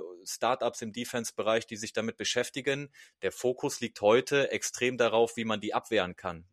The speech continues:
Weil im klassischen Fliegerabwehrschießen diese kleinen Drohnen irgendwie bekämpfen zu wollen, ist unrealistisch. Du brauchst da andere Waffen, sei es Netze, sei es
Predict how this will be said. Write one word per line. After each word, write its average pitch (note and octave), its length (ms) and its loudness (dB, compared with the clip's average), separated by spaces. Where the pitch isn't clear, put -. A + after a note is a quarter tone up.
Weil F2+ 160 -2
im F#2 140 -6
klassischen G#2+ 720 -4
Fliegerabwehrschießen A#2+ 1300 0
diese G#2+ 260 -6
kleinen A2+ 440 -2
Drohnen A#2 560 0
irgendwie A2 240 -4
bekämpfen A2+ 480 -4
zu G#2 180 -8
wollen, G#2+ 320 0
ist - 160 -10
unrealistisch. B2 720 -2
Du G2+ 100 -16
brauchst F#2+ 320 -4
da G2+ 120 0
andere G#2 360 -4
Waffen, F2+ 320 -2
sei F2+ 140 0
es F#2 160 -4
Netze, G2+ 380 -4
sei F#2 180 0
es - 260 -8